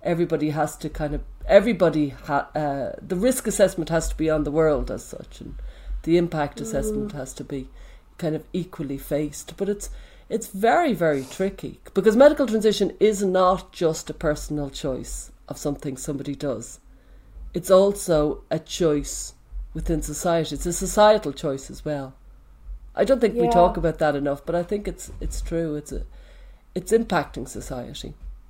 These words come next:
Speaker 1: Well, lots of things we do impact society, I suppose.
Speaker 2: Yeah, it's like you're, you're having, like, a debate with yourself.
Speaker 1: Mm.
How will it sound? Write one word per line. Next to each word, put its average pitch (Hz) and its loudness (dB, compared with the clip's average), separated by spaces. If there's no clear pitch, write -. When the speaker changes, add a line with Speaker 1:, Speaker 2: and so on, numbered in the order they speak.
Speaker 1:
Well, 349 -4
lots 151 0
of 160 -10
things 147 -8
we 139 -10
do 135 -10
impact 135 -14
society, - -18
I - -18
suppose. - -20
Speaker 2:
Yeah, 208 0
it's 240 -4
like 254 2
you're, 240 -2
you're 233 -2
having, 226 2
like, 202 -2
a 202 -4
debate 190 -6
with 190 -8
yourself. 190 2
Speaker 1:
Mm. - -6